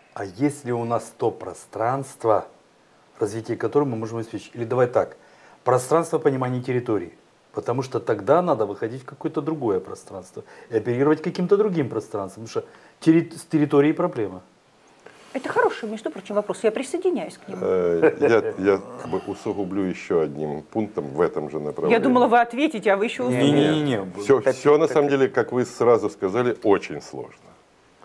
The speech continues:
Speaker 3: Когда мы общаемся с профессионалами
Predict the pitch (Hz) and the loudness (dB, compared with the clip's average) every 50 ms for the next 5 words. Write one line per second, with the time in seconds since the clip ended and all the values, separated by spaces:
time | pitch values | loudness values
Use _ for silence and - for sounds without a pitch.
0 | - - - - - - - - - - - - _ - - 82 90 90 120 143 | -20 -20 -20 -20 -20 -20 -20 -20 -20 -20 -20 -20 _ -4 -4 -4 0 4 4 4
1 | 143 139 120 104 - - - 117 113 104 95 92 - - - - 80 85 - 82 | 4 4 2 2 2 0 0 2 2 2 2 0 -6 -12 -10 -8 -8 -8 -8 -10
2 | - - 95 90 101 135 156 170 160 - - 65 62 | -6 -2 0 2 2 2 2 0 0 -2 -4 -8 -12